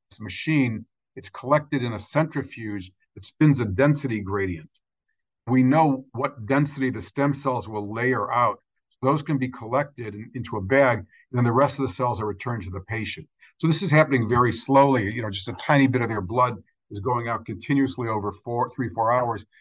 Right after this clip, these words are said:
and back into them. But from doing that, we can collect actually more stem cells than we can from a bone marrow harvest. I think in general, it's probably less, it's difficult for the patient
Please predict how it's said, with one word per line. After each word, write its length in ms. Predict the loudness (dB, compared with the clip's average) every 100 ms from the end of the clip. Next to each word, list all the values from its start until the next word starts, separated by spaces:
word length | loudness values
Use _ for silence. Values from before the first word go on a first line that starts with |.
| _
and 100 | -10
back 300 | -4 -2 0
into 240 | -2 2 2
them. 320 | 2 -4 -12 _ _ -10
But 100 | 0
from 160 | 4
doing 240 | 6 6 8
that, 160 | 6
we 140 | 4 0
can 160 | 0
collect 320 | 0 0 0 -2
actually 240 | -4 -6
more 560 | -4 0 4 4 2 -2 _ _ _
stem 280 | 2 2
cells 380 | 2 -2 -2 -4
than 400 | -10 _ _ -10
we 20 |
can 260 | -4 -2 -2
from 140 | -4
a 80 | -6
bone 220 | -2 -2
marrow 180 | -2 -4
harvest. 500 | 0 0 0 -4 -14 _ _ -16
I 60 | -4
think 300 | -4 -4 -8
in 120 | -4
general, 420 | 2 4 4 0
it's 100 | -6 -4
probably 340 | -2 -2 -6
less, 480 | -6 -6 -6 -8 -20 _ _ _ _ _ _ _
it's 100 | -20
difficult 440 | -14 -12 -10 -12
for 60 | -12
the 80 | -10
patient 460 | -6 -6 -6 -12